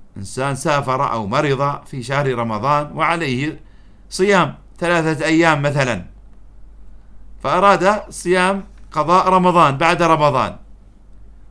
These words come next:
وأثناء الصيام وقع على امرأته في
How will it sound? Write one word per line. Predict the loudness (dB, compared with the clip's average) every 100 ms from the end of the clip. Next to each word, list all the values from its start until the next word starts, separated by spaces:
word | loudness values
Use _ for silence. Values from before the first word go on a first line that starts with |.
| -14 0
وأثناء | 4 6 4 0 -8 -20 -20 -20 -8 -6 -4 0 2 0
الصيام | 0 2 4 6
وقع | 4 6
على | 6 6 6 4
امرأته | 6 6 4 2 -4 -4 -6 -10 -20 -20 -20 -20 -20 -20 -10
في | -4 -2 -2